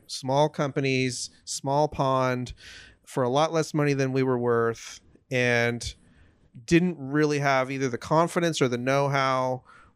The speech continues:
or the energy to evolve.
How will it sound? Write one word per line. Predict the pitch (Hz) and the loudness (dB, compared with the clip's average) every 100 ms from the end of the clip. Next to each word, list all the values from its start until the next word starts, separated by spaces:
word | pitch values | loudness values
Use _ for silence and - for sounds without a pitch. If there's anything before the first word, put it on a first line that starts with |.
| - | -2
or | 135 | 0
the | 123 - | 0 0
energy | 151 151 151 127 127 120 117 117 - _ _ - | 2 2 2 0 0 2 0 -4 -10 _ _ 0
to | 123 110 117 - _ - | 0 0 -10 -16 _ -2
evolve. | 151 120 117 113 127 165 175 - | -2 2 2 2 2 0 -4 -20